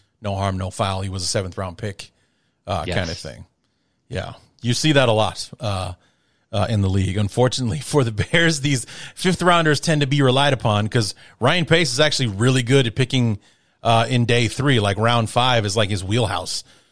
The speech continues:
Speaker 1: That's where we got Jordan Howard, it's where we got Bilal Nichols, and, you know, things like that. It's like we've, we've seen those fifth rounders turn, or last year, Darnell Mooney, uh, and the receiver that we, you know, that he turned out to be, uh, last year as a rookie. It's, uh, something about Pace in the fifth round.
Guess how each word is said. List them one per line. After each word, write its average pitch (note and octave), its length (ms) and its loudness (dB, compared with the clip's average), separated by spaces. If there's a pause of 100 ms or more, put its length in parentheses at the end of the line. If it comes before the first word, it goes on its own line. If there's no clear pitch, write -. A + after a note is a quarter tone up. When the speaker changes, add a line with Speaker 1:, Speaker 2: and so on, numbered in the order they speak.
(140)
Speaker 1:
That's G#2 160 -4
where A#2+ 120 6
we A#2 120 4
got A#2 160 2
Jordan A2+ 280 2
Howard, B2+ 340 4
it's - 60 -6
where A2 100 0
we G#2+ 100 0
got G#2 180 -2
Bilal G#2 280 2
Nichols, A2 540 0
and, G2+ 220 -4 (380)
you A#2 100 0
know, G2+ 160 2
things A2 240 0
like G#2 200 0
that. A2+ 300 0
It's G#2+ 240 -4
like G2+ 120 -2
we've, G#2+ 240 -2
we've G#2+ 220 0
seen B2+ 240 2
those A2 180 2
fifth A#2+ 220 -2
rounders G#2+ 340 0
turn, A2+ 160 -2 (240)
or C3 120 4
last C3 320 0
year, D#3+ 140 4
Darnell A2+ 360 2
Mooney, A#2 340 2 (380)
uh, G#2 320 2
and G#2+ 100 -2
the G#2+ 80 0
receiver A2 380 0
that A2 120 0
we, G#2 160 -4
you A#2 160 -2
know, G2+ 200 -2
that G2+ 140 -4
he D3+ 160 -4
turned A2 220 0
out F#2+ 160 -2
to - 60 -12
be, F#2+ 260 -6 (380)
uh, G2 200 0
last G2+ 360 -2
year G#2 120 2
as F#2+ 120 -2
a F#2+ 40 -2
rookie. G2+ 400 0
It's, F#2 180 -8
uh, G#2 60 -4
something B2 360 0
about A2+ 260 2
Pace B2 320 -2
in G#2+ 60 -2
the G#2 60 -2
fifth - 260 -2
round. A2+ 400 0